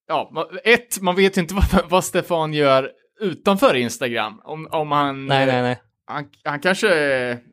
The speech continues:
Speaker 1: han kanske gör ännu värre saker där. Men även om de här kidsen och alla andra som, som tycker att Kickbacks texter är skitbra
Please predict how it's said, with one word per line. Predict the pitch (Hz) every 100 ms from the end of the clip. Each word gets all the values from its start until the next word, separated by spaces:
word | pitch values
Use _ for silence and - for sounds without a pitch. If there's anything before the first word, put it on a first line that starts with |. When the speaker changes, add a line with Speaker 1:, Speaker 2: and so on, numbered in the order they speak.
| _
Speaker 1:
han | 143
kanske | 143 147
gör | 190
ännu | 147 185 202
värre | 156 127
saker | 120 117 165
där. | 175 98 -
Men | 175 185 185
även | 185 175 214
om |
de | 240
här | 202 185
kidsen | 196 185 147 180 - _ _ -
och | 175
alla | 160 160
andra | 151 190
som, | 208 190
som | 147 - 151
tycker | 156 143 - 139
att | 135 131 - 143
Kickbacks | 151 143 143 143 -
texter | 143 127 -
är | 113 120
skitbra | 120 139 131 175 180